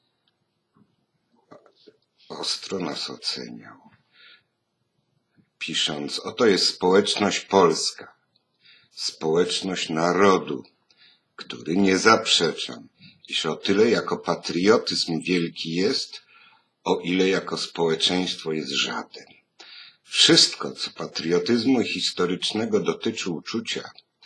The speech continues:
tak wielkie i wielmożne jest w narodzie tym, iż zaiste kapelusz zdejmam przed ulicznikiem warszawskim.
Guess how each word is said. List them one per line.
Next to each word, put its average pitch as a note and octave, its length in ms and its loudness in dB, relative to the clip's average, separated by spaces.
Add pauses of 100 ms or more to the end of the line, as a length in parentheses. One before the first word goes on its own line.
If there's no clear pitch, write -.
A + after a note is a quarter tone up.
(360)
tak A2 220 2
wielkie E2+ 680 2 (600)
i E2+ 80 -8
wielmożne F#2 800 4
jest D#2 320 -2
w - 20 -14
narodzie D#2+ 520 0
tym, B2 360 -4 (460)
iż E2+ 180 0
zaiste G2 840 0 (180)
kapelusz F#2 580 2
zdejmam F#2 760 2
przed - 300 -4
ulicznikiem G2 840 0
warszawskim. - 1000 -8